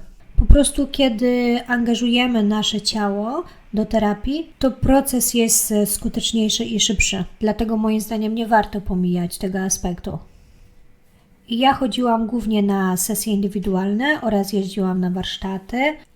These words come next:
ale bardzo dużo robiłam także sama.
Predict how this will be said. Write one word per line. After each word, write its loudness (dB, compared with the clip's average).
ale 2
bardzo 2
dużo -2
robiłam 0
także -4
sama. -4